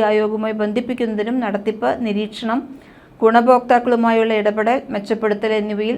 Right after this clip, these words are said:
സഹായിക്കുന്നതിനും ആസ്പിറേഷണൽ ബ്ലോക്ക് ഫെലോസ് പിന്തുണ നൽകുന്നുണ്ട്. യോഗ്യത: അംഗീകൃത സ്ഥാപനങ്ങളിൽ നിന്നുള്ള ഏതെങ്കിലും വിഷയത്തിലുള്ള ബിരുദാനന്തര ബിരുദം. മലയാളവും ഇംഗ്ലീഷും നന്നായി സംസാരിക്കാനും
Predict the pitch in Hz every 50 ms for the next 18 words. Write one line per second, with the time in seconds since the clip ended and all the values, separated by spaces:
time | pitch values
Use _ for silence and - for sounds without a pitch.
0 | - - - 233 202 202 - 247 254 262 254 254 247 220 208 196 196 190 202 233
1 | 262 - - - - - 208 208 208 208 - 226 233 220 226 - 240 233 220 208
2 | 214 202 202 202 202 208 214 208 220 247 254 - - - 226 214 214 214 214 214
3 | 214 202 196 185 175 175 175 175 170 160 143 131 107 - - - - - - -
4 | - - - - 214 233 247 247 233 262 233 233 226 269 - - - 233 233 233
5 | 254 269 277 269 285 269 294 294 294 - 254 233 220 214 220 220 226 226 226 226
6 | 226 226 220 220 220 214 233 269 285 254 214 214 214 226 233 233 233 240 247 247
7 | 233 233 233 233 220 214 220 220 214 214 214 233 262 247 220 208 202 202 208 202
8 | 196 202 202 202 208 202 196 190 175 170 170 - - - - - - - - -
9 | - - - - - - - - 220 226 240 247 254 247 254 254 254 269 294 285
10 | - 233 226 214 233 233 226 226 277 277 277 254 226 220 226 233 247 269 269 269
11 | 240 226 214 - 226 208 208 208 208 214 208 214 240 254